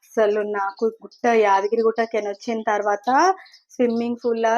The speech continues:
చాలా, ఒక హాఫ్ డే ఉన్నాం కదా, చాలా టైమ్ స్పెండ్ చేసినాం కాబట్టి అది ఒకటి. మళ్ళీ, ఆ, వాటర్ చేంజ్. నాకు ఎక్కడ, ఏడికి వెళ్ళినా కానీ వాటర్ అనేది అస్సలు పడవన్నమాట. ఫుల్, చాలా,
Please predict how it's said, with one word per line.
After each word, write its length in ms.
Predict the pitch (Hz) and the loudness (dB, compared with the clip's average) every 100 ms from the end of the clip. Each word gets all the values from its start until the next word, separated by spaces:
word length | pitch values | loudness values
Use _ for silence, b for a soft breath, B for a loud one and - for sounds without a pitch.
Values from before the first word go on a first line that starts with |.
| 240 | -2
చాలా, 560 | - 196 202 220 240 233 | -8 -8 -4 0 2 2
ఒక 180 | 214 - | 0 2
హాఫ్ 240 | 196 196 - | 0 2 0
డే 80 | 220 | -2
ఉన్నాం 300 | 214 208 202 202 | -2 -10 -12 -10
కదా, 180 | 190 220 - | -8 -10 -4
చాలా 360 | 208 185 196 208 | -2 0 0 -2
టైమ్ 300 | 208 196 208 | -4 -6 -8
స్పెండ్ 340 | - 220 190 190 | -10 -8 -8 -10
చేసినాం 320 | 190 208 190 | -12 -16 -12
కాబట్టి 480 | 190 190 208 - 339 381 b b b b | -8 -8 -8 -8 -8 -8 b b b b
అది 340 | - - 254 269 | -4 -2 -2 0
ఒకటి. 460 | 254 247 254 247 277 320 339 285 233 | 0 2 -2 0 -2 0 0 -2 -2
మళ్ళీ, 340 | 220 240 262 285 302 b b b | -2 -4 -6 -6 -8 b b b
ఆ, 60 | 233 226 208 | -4 -2 0
వాటర్ 440 | 233 240 247 247 247 | 2 2 -2 -4 -4
చేంజ్. 280 | 220 208 196 - | -4 -6 -12 -14
నాకు 360 | 220 214 233 220 | -14 -10 -4 -4
ఎక్కడ, 560 | 208 - _ - 269 247 220 | -6 -12 _ -2 0 0 0
ఏడికి 280 | 214 240 - | -2 -2 -4
వెళ్ళినా 240 | 226 220 226 | -6 -6 -8
కానీ 220 | 226 226 208 | -10 -10 -8
వాటర్ 420 | 202 208 240 226 | -6 -4 -4 -4
అనేది 360 | 214 214 226 240 | -6 -8 -6 -8
అస్సలు 420 | - - 269 254 | -10 -6 -4 -2
పడవన్నమాట. 720 | 226 208 220 208 208 226 302 240 _ | -2 0 -4 -4 -8 -4 -2 -4 _
ఫుల్, 560 | 247 240 247 254 277 294 - _ _ - - | 2 4 6 6 6 4 2 _ _ -20 -6
చాలా, 480 | 254 226 220 233 | 0 2 4 2